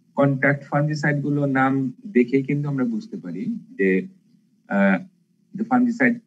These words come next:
kill the fungi when it comes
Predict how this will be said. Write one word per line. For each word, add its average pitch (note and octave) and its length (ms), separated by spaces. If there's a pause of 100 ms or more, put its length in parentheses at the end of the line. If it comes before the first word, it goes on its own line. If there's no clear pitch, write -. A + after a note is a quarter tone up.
kill D3+ 240 (760)
the G#2+ 80
fungi B2+ 760 (440)
when A#2 120
it A2+ 140
comes C3 400